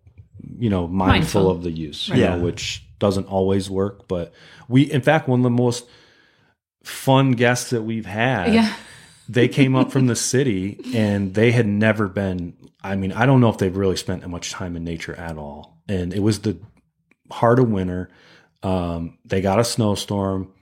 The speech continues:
Speaker 1: They used that thing to, like, zero. They
Speaker 3: Okay.
Speaker 1: ran out of lights.
Speaker 3: Yeah.
Speaker 1: Like, they lit candles. They popped their wine bottles.
Speaker 3: Uh-huh.
Speaker 1: And I'm telling you, they had the most fun that we think any guests have had here in
Speaker 3: Mm-hmm.
Speaker 1: that
Speaker 2: By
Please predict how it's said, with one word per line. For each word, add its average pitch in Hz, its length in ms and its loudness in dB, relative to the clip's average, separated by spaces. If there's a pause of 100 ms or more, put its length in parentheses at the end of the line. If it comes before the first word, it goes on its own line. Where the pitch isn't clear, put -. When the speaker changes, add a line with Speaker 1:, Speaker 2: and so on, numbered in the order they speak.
(200)
Speaker 1:
They 95 220 0
used 110 540 2
that 104 260 2
thing 101 260 0
to, 95 120 -4
like, 85 300 -6
zero. 80 460 -8
They 87 100 -2
Speaker 3:
Okay. 92 240 0
Speaker 1:
ran 117 260 4
out 113 160 4
of 98 140 0
lights. 85 340 -8
Speaker 3:
Yeah. 104 320 2
Speaker 1:
Like, 98 200 -4 (360)
they 131 260 2
lit 151 280 0
candles. 113 640 0
They 117 160 4
popped 123 560 0
their 120 520 2 (840)
wine 120 380 4
bottles. 101 500 2
Speaker 3:
Uh-huh. 107 240 2
Speaker 1:
And 107 100 4
I'm 113 120 2
telling 120 260 2
you, 113 60 0
they 110 160 4
had 110 320 0
the 104 100 -2
most 95 480 -2
fun 98 520 0 (380)
that 101 120 2
we 101 120 2
think 101 240 0
any 110 180 2
guests 101 280 2
have 90 100 -2
had 92 400 -4
here 82 500 -6
in 123 100 2
Speaker 3:
Mm-hmm. 95 160 2
Speaker 1:
that 92 380 0
Speaker 2:
By 226 100 0